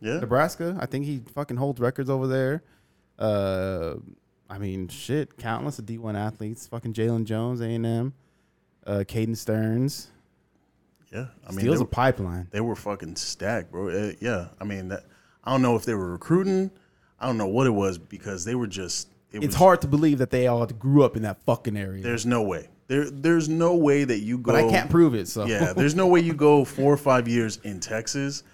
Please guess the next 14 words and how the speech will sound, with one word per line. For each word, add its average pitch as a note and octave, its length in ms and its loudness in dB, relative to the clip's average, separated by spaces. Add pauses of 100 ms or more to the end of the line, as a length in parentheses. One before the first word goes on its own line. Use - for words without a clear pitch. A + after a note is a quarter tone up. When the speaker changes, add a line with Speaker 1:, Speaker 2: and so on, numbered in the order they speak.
(260)
Speaker 1:
and A#2 120 0
go A2+ 100 6
to A2 80 4
the G2 100 0
state G#2+ 240 0
championship F#2 560 -2
four A2 260 -2
or G2+ 40 -2
five F#2+ 320 -2
years F#2 180 -6
straight A2 500 -6
without G2+ 600 -4
some F#3+ 340 -6
kinda, B2 760 0